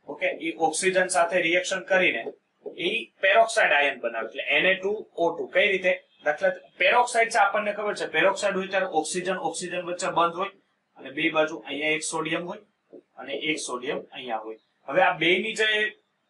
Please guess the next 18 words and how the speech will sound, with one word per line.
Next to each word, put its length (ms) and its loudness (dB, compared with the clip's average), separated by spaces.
આ 240 6
ઓક્સિજન 460 -4
છે 100 -6
એની 200 -4
ચાર 240 4
સંયોજકતા 560 0
પૂરી, 240 0
એટલે 160 2
આની 180 2
પાસે 300 0
એક, 380 0
બે, 220 -2
ત્રણ, 280 0
ચાર 340 2
આટલા 340 2
આયનો 320 4
રહેલા 260 4
હોય. 140 2